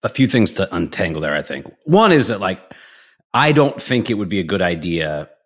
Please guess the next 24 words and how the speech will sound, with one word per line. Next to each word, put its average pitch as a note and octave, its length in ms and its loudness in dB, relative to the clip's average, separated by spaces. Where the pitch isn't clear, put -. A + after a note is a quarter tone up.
for F#2 160 -10
Joe F2+ 180 -6
Biden D#2+ 400 -6
to A#2+ 120 -2
go G#2+ 100 2
to F#2 40 -2
the E2 60 -6
camera E2 500 -4
and E2 220 -8
put - 60 -14
his F#2+ 140 -10
finger G#2 180 -2
in F2 60 -6
the F2 60 -6
air D#2+ 100 -4
and D#2+ 120 -6
say, D#2 200 -8
like, D#2 180 -12
"From F#2+ 160 -2
the F2 80 -4
river D#2+ 240 -6
to D#2+ 60 -10
the D2+ 100 -10
sea," D2 420 -8